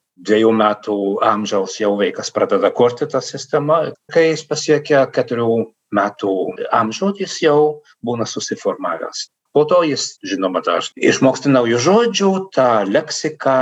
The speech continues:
e, išsiplečia, bet, e, pamatai jau būna pakloti, kai vaikas pasiekia keturių metų amžių. Vadinasi, mažas vaikas elgiasi kaip lingvistas, jis turi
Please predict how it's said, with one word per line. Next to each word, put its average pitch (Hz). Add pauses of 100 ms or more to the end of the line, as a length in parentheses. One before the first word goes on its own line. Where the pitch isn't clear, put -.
(220)
e, 110 (180)
išsiplečia, 117
bet, 113 (140)
e, 107 (560)
pamatai 127 (160)
jau 120
būna 120
pakloti, 101
kai 78 (200)
vaikas -
pasiekia 90
keturių 90
metų 82
amžių. 87 (420)
Vadinasi, 165
mažas 123
vaikas 107
elgiasi -
kaip 160
lingvistas, 135
jis 113
turi 135